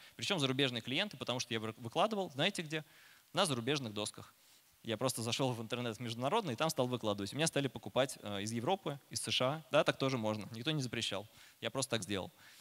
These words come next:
Щас рилсы работают, YouTube, выступления на сцене в местах скопления клиентов, нетворкинг, мероприятия, партнеры. То есть, э, здесь выбрать, как мы говорим, одну какую-то часть и сделать ее хорошо. Не, не обязательно идеально, просто делать ее регулярно. Можно,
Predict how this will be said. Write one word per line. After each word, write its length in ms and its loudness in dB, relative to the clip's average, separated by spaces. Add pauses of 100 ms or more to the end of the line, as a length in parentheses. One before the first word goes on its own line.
(480)
Щас 240 4
рилсы 340 0
работают, 400 2
YouTube, 320 0
выступления 500 2
на 100 0
сцене 340 2
в 40 0
местах 440 2
скопления 460 -2
клиентов, 420 -4
нетворкинг, 560 0
мероприятия, 520 0
партнеры. 440 0 (260)
То 60 -6
есть, 200 0
э, 160 -10
здесь 260 2
выбрать, 300 2
как 140 0
мы 100 -4
говорим, 280 2
одну 200 2
какую-то 340 -6
часть 280 2
и 40 2
сделать 340 0
ее 80 0
хорошо. 420 -4 (520)
Не, 180 0
не 220 2
обязательно 360 0
идеально, 360 4
просто 240 -4
делать 240 -2
ее 100 0
регулярно. 460 -4 (540)
Можно, 440 2